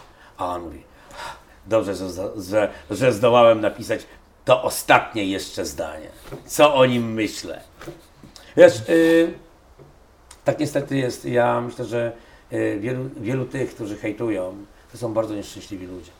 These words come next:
To są ludzie, którzy, mm, wymagają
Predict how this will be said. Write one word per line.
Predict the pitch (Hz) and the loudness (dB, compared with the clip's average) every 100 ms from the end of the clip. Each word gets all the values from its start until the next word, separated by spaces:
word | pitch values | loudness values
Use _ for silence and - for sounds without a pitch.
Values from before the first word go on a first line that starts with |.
| _ _ _ - | _ _ _ -14
To | |
są | 107 104 | -8 -6
ludzie, | 104 104 | -6 -8
którzy, | 107 92 98 98 - - - - - | -10 -8 -8 -8 -14 -20 -20 -20 -18
mm, | 101 92 90 90 92 - | -12 -12 -12 -14 -16 -12
wymagają | 98 98 95 98 95 95 95 | -8 -4 -2 -2 -2 -4 -8